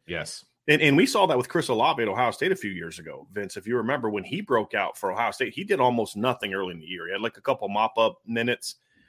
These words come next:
Speaker 2: And then the late in the year, he started getting a little bit more action and, you know, started getting a little bit more playing time.
Speaker 1: Sure.
Speaker 2: And then all of a sudden,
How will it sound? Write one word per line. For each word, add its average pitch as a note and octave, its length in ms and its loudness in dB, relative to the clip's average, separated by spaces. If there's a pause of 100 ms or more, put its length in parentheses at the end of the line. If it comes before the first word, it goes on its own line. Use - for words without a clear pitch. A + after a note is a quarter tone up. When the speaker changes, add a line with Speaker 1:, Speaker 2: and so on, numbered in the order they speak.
(300)
Speaker 2:
And C#3 100 -4
then F#3+ 100 4
the F3 100 4
late C3+ 220 4
in C#3+ 80 -8
the D3+ 80 -4
year, B2 340 2
he B2+ 60 2
started A#2+ 340 -4
getting A#2+ 180 0
a A2 40 -6
little B2+ 300 0
bit C3+ 160 -2
more B2+ 280 0
action B2 720 0
and, G#2+ 180 -4
you A2 120 -8
know, A#2 80 -8
started G#2+ 240 -6
getting G2+ 160 -6
a - 20 -2
little C3 200 2
bit B2+ 100 -4
more B2+ 180 0
playing A#2+ 400 -4
time. A#2 300 -4
Speaker 1:
Sure. B2 100 6
Speaker 2:
And G#2+ 120 0
then A2+ 100 0
all B2 80 4
of A2+ 60 -2
a - 40 -12
sudden, A#2 340 0